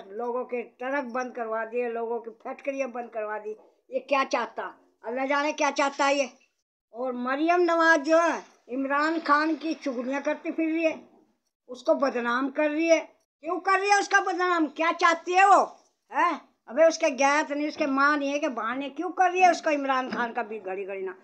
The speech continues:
उसका अगर नाम लिया ना तो देख ले गोलियां चला दूंगी आके,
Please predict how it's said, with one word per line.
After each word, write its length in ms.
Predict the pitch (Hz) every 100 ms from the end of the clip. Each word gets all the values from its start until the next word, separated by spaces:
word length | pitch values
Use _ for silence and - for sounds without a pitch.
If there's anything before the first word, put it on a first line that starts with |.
| _ -
उसका 280 | 294 - 392
अगर 220 | 381 415
नाम 280 | 392 392 403
लिया 240 | 403 403 415
ना 260 | 427 403
तो 680 | 277 - _ _ _ _ 294
देख 240 | 294 349 349
ले 160 | 370
गोलियां 460 | 311 320 349 359 359
चला 320 | 349 330 320
दूंगी 260 | 320 349 349
आके, 400 | 330 320 320